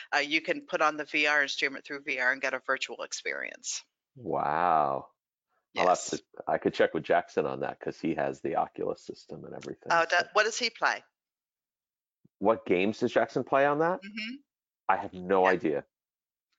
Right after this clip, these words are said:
Speaker 1: Okay, 'cause there's this new one, uh, Half-Life just released a new game for, I think, the first time in twenty years. I, I'm not sure how many years, I,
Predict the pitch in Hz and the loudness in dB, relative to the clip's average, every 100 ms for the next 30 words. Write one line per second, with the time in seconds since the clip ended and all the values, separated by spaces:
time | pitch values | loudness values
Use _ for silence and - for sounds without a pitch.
0 | _ 151 156 160 185 175 196 180 - 170 | _ -8 -4 -2 -2 0 0 0 -2 -6
1 | 170 175 185 185 175 165 160 147 139 131 | -2 -2 0 2 2 2 0 2 2 2
2 | 165 160 - 185 175 - - 170 - 165 | 2 2 2 2 2 -2 -4 -4 -4 -8
3 | 160 156 - 160 156 147 156 147 151 - | -8 -10 -6 -6 -6 -2 0 0 -4 -10
4 | - 147 139 - 160 _ - 170 170 233 | -6 -6 -8 -10 -14 _ -2 -2 -2 -4
5 | 262 247 269 254 247 254 240 247 233 214 | -2 -2 0 0 -2 -2 -2 2 0 0
6 | 220 - - - - 139 - 170 175 156 | -4 -8 -16 -16 -4 -4 0 -2 0 -2
7 | - 127 143 123 117 131 - - | 0 -2 -2 -8 -8 -6 -4 -4